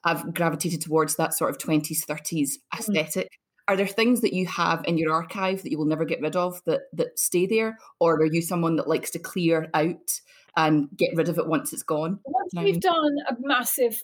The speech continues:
Speaker 2: like, we work on pieces for a long time. So I've had a lot of vintage for quite a long time, and I recently did do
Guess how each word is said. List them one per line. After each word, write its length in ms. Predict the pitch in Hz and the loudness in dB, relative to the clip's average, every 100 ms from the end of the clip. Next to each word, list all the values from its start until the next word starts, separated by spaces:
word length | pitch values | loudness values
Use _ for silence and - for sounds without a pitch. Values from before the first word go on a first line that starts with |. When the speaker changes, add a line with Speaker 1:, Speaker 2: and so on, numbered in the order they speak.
| - | -2
Speaker 2:
like, 160 | 240 | -2
we 120 | 285 | -2
work 380 | 254 311 311 294 | 0 2 2 2
on 300 | 254 233 226 220 | 0 0 -4 -6
pieces 360 | 269 233 202 202 - | -4 -2 -2 -6 -6
for 180 | 214 208 | -4 0
a 60 | 202 | 2
long 260 | 202 190 | 2 -2
time. 460 | 185 208 180 135 185 | -2 0 0 0 -4
So 100 | 185 | -4
I've 120 | 190 | -4
had 180 | 214 247 | 0 0
a 60 | 220 | 0
lot 240 | 220 240 196 | 0 0 0
of 80 | 196 | 0
vintage 300 | 202 190 - | 0 -2 -10
for 80 | |
quite 240 | 190 214 - | -6 -2 0
a 40 | |
long 160 | 185 196 | 0 0
time, 200 | 202 185 | 0 0
and 120 | 196 | 0
I 20 | |
recently 540 | 196 226 226 202 196 190 | 2 4 2 0 -4 0
did 260 | 208 190 - | 2 0 2
do 380 | 175 156 156 | 2 4 0